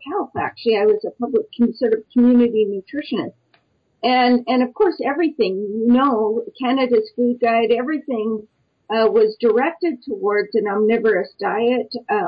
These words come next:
all of our nutrition education materials. But I found myself gravitating more and more towards plant-based simply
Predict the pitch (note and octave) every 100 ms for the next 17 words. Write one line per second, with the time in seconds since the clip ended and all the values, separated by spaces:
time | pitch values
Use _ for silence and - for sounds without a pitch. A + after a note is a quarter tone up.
0 | - C4+ D4 B3 A#3 A3 G#3+ A#3+ A#3+ A#3
1 | G#3 - - G#3+ A3 G3 G3 - C#4 C#4
2 | G#3 F#3 _ _ _ _ B3 C4 C#4 -
3 | C#4+ D#4+ A#4 A4 F#4+ C4+ B3+ B3 B3 -
4 | G#3+ A3 A#3+ B3+ C4 A3+ G#3+ G3+ G3 A3+
5 | A3+ A#3 G#3+ G3+ G3+ - G3+ F#3+ - _
6 | G#3 G#3 - G#3 A#3 A#3+ _ _ C#4+ F4+
7 | B4+